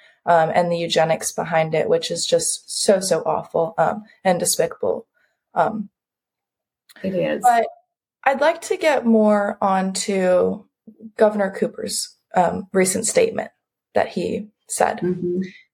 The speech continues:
Speaker 1: He said, "Experts confirm that this legislation is not a twelve-week ban, as Republicans claim, but an extreme bill that bans many abortions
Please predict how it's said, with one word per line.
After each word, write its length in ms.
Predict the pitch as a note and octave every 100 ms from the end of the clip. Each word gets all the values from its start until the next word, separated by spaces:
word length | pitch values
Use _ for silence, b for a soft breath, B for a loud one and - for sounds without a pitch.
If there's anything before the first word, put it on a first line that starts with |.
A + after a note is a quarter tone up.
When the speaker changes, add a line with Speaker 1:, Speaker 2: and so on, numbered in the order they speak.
| -
Speaker 1:
He 80 | A3+
said, 220 | A3 G3+
"Experts 460 | C#4 C#4+ D#4+ D#4 -
confirm 480 | C4 A3+ F#3+ F3+
that 140 | F3+ F#3
this 220 | A#3 -
legislation 680 | A3+ G#3+ G#3+ F3+ F3+ - F3
is 240 | F3+ F3+
not 420 | F#3 G#3 C4 -
a 60 | F#3
twelve-week 540 | - E3+ E3+ E3 E3+
ban, 260 | E3+ D#3+ E3+
as 240 | F3 E3
Republicans 640 | E3+ - E3 - E3+ E3 -
claim, 400 | E3+ E3 F3 G#3+ b b b b _
but 140 | G#3+ G3+
an 100 | G3
extreme 520 | G3 - A#3 B3 C#4+
bill 280 | G#3 F3+ F3+
that 240 | F3+ E3
bans 460 | F3+ F3 F#3+ G#3 -
many 240 | F#3+ F#3
abortions 680 | F#3 F3+ E3+ - E3+ E3+